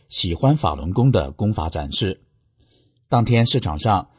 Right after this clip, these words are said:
有健康咨询展台、有机产品和其他各种产品的展位。法轮大法也设立了自己的展位，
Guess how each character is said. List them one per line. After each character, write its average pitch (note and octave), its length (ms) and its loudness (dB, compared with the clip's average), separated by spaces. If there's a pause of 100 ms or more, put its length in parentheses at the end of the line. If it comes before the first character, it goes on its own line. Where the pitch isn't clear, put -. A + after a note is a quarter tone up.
(200)
有 G2+ 260 4
健 A#2+ 200 2
康 A#2 200 2
咨 D#3 200 0
询 F#2+ 160 -2
展 D2 220 -6
台、 E2 380 -6 (260)
有 A2+ 240 4
机 D3 160 2
产 A#2 220 0
品 D#2+ 260 -2
和 G2+ 240 0
其 G2 180 -2
他 B2 160 2
各 D3 200 2
种 D#2 160 -6
产 G2 240 -2
品 E2+ 120 -4
的 E2+ 120 -2
展 D2+ 240 -4
位。 F#2+ 260 0 (440)
法 G#2 180 2
轮 G2 160 2
大 C#3 160 4
法 F2 240 2
也 F2 220 -2
设 C#3 180 2
立 B2 160 4
了 D#2+ 160 -2
自 C3+ 180 -2
己 G2 120 -4
的 F2 120 -4
展 D2 220 -4
位， F#2+ 260 0